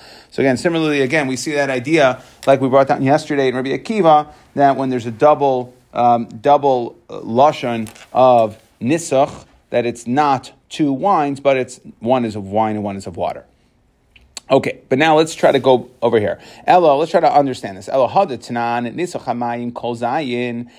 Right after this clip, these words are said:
That which we say that the nisach hamayim, the Gemara brings down in Sukkah, the Mishnah brings down in Sukkah, that nisach hamayim is all seven days money.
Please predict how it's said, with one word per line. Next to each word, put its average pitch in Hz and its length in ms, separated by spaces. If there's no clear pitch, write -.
That 165 240
which 160 200
we 160 120
say 156 400
that 127 160
the 123 80
nisach 123 300
hamayim, 117 580
the 107 80
Gemara 123 260
brings 117 240
down 120 220
in 117 80
Sukkah, - 220
the 104 100
Mishnah 107 240
brings 120 140
down 117 120
in 120 60
Sukkah, 143 320
that 151 100
nisach 160 280
hamayim 156 420
is 120 180
all 117 240
seven 120 400
days 120 720
money. 113 600